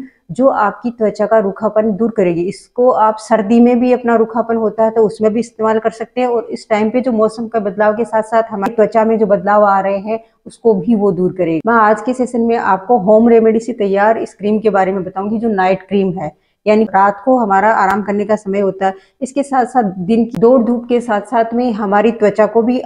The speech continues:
आराम लेने का समय मिलता है, यानी कि एक तरह से सांस लेने का समय मिलता है। जो भी हम मसाज या क्रीम लगाते हैं उसको हमारी स्किन अच्छे से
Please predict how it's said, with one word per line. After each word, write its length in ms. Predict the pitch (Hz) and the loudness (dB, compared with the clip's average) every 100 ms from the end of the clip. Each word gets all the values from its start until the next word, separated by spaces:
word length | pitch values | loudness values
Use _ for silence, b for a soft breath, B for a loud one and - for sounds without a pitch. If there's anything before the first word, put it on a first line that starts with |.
| - | 0
आराम 400 | 190 202 214 208 | 2 2 0 0
लेने 220 | 202 202 | 0 0
का 120 | 214 | -2
समय 220 | 202 190 190 | -4 -4 -2
मिलता 320 | 190 190 202 | -2 -2 -2
है, 240 | 226 247 | -2 -2
यानी 180 | 208 202 | -2 -2
कि 120 | 208 | -2
एक 120 | 220 226 | -2 0
तरह 120 | 214 | -2
से 140 | 233 | -2
सांस 300 | 233 240 226 226 | -8 -4 -2 -2
लेने 200 | 208 202 | -2 -2
का 80 | |
समय 240 | 202 185 180 | -4 -6 -4
मिलता 260 | 170 156 | -4 -4
है। 500 | 160 - _ - - _ _ _ - | -6 -8 _ -20 -20 _ _ _ -2
जो 200 | 247 262 | 2 4
भी 120 | 277 | 4
हम 140 | 269 254 | 4 2
मसाज 460 | 214 - 220 233 | 2 2 2 2
या 60 | 247 | 0
क्रीम 260 | 226 220 233 | 0 2 4
लगाते 380 | 214 190 190 220 | 4 2 0 -2
हैं 160 | 254 262 | -2 -4
उसको 280 | 226 - 240 | -6 -2 0
हमारी 300 | 220 196 214 | 2 0 0
स्किन 320 | - 226 254 | -2 -4 -2
अच्छे 260 | 214 - 226 | -4 -6 -4
से 160 | 254 | -2